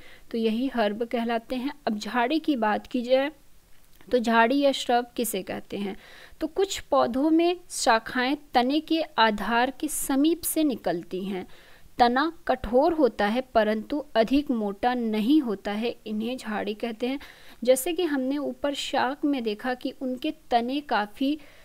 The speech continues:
सॉफ्ट होते हैं, लेकिन झाड़ी के तने थोड़े उनसे मजबूत होते हैं। जैसे कि आप रोज़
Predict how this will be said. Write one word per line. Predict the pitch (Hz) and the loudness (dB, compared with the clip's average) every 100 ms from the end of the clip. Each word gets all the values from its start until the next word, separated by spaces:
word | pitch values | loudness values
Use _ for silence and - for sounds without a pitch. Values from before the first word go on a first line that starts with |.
| - | -14
सॉफ्ट | - - 311 339 - | -4 2 4 2 0
होते | 277 226 214 226 | 0 0 -2 -4
हैं, | 220 277 | -2 0
लेकिन | 262 233 247 233 | 0 0 -2 0
झाड़ी | 190 214 220 269 | 0 2 2 0
के | 285 277 | -2 -6
तने | - 214 226 | -4 -4 -6
थोड़े | - - 247 277 | -8 -4 0 0
उनसे | 302 247 226 247 | 0 -4 -4 -4
मजबूत | 226 214 202 233 285 - | -2 -2 -2 0 -2 -2
होते | 220 214 | -6 -4
हैं। | 220 247 | -6 -6
जैसे | 233 208 - 247 | -4 -4 -6 -8
कि | 247 240 | -6 -4
आप | 240 - - - - - | -4 -6 -18 -20 -16 -4
रोज़ | 226 311 359 311 | 0 2 2 0